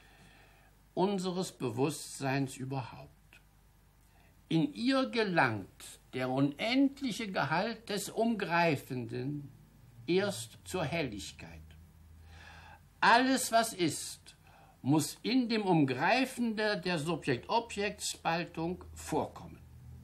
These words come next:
Aber das Umgreifende selber können wir nicht als Gegenstand denken,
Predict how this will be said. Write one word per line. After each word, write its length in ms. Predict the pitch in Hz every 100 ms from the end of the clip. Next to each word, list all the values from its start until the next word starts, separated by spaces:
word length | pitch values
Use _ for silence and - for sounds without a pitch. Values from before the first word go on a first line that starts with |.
| - - - - - - - - - - - - - - -
Aber 200 | 160 156
das 220 | 160 -
Umgreifende 720 | 147 139 143 151 143 135 123
selber 720 | 110 117 143 143 175 208 254 302 - -
können 320 | 202 226 220
wir 120 | 220
nicht 420 | 240 247 156 - -
als 260 | 123 -
Gegenstand 800 | 135 139 123 120 - 127 113 113
denken, 480 | 120 107 - 113